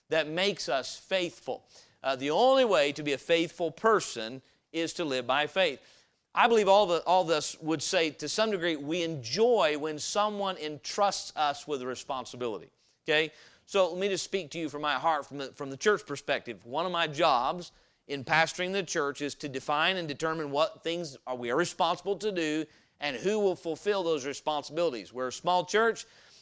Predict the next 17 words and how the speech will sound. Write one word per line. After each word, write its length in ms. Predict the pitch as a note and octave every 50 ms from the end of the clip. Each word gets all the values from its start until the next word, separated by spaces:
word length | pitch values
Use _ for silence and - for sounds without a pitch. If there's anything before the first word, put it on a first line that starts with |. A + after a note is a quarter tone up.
| _ _
but 160 | - C3+ D3+ D3+
everybody 460 | E3 F#3 G#3 G#3 G3+ G#3 G#3 G3 F#3
has 240 | E3+ F3+ F3 D#3 -
some 240 | - G#3+ G#3 G3+
responsibility. 880 | F3+ D#3+ C#3+ - - E3 D#3+ D3 - - D3 E3 D#3 B2+ A2+ G2 - - G2
I 40 | A2+
mean, 120 | C3+ C#3
there's, 200 | D3 D#3+ D3+ C3+
everybody 560 | C3+ D3 D3+ D3+ D3 E3 F3 F#3+ G#3+ A3+ G#3
here's 240 | G#3 G#3+ A3 F#3+ D3+
busy 560 | D3+ C#3+ G2+ D#3 D3 E3+ G3 G3+ E3+ F#3+ F#3
serving 360 | D#3 - - G3+ G3+ G#3 F#3+
the 60 | F#3+ F3
Lord 220 | E3 E3 D3+ C#3+
in 40 | C3+
some 240 | - G#3+ B3+ D4+ A#3+
capacity. 760 | - - - D3 B2 A#2 G#2+ - - A2 G#2+ A2+ B2+ B2+